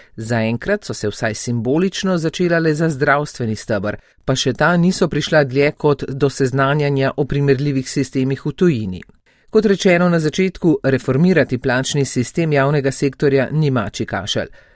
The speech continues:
Veliko bolj je borba za vsako posamezno pravico in vsak posamezni evro. Borba, ki se ne konča v petih minutah. Je zgodba, ki se bo nadaljevala mesece.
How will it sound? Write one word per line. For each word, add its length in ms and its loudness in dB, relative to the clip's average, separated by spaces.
Veliko 340 2
bolj 240 2
je 60 6
borba 420 2
za 160 -2
vsako 400 0
posamezno 640 -2
pravico 480 0
in 120 2
vsak 300 -2
posamezni 680 -2
evro. 340 2
Borba, 460 4
ki 160 -2
se 180 0
ne 140 0
konča 400 0
v 60 2
petih 460 -2
minutah. 560 -4
Je 140 -4
zgodba, 380 2
ki 120 -8
se 120 -2
bo 100 0
nadaljevala 560 0
mesece. 560 -4